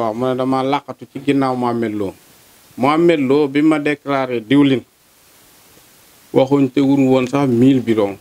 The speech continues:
camion diwlin la ma déclaré woon. Camion diwlin la ma déclaré woon, ñu waxaale ba jiboo.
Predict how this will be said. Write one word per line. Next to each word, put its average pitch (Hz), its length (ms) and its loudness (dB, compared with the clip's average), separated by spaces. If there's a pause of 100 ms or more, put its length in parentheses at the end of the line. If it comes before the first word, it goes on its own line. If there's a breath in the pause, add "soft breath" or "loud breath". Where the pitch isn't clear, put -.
camion 147 400 2
diwlin 127 460 0
la 113 80 0
ma 110 100 -6
déclaré 98 540 -4
woon. 55 160 -20 (1400)
Camion 123 340 0
diwlin 120 420 0
la 113 100 2
ma 110 100 -4
déclaré 107 640 -4
woon, 120 300 0 (640)
ñu 110 200 0
waxaale 107 460 -4
ba 104 140 -2
jiboo. 113 500 0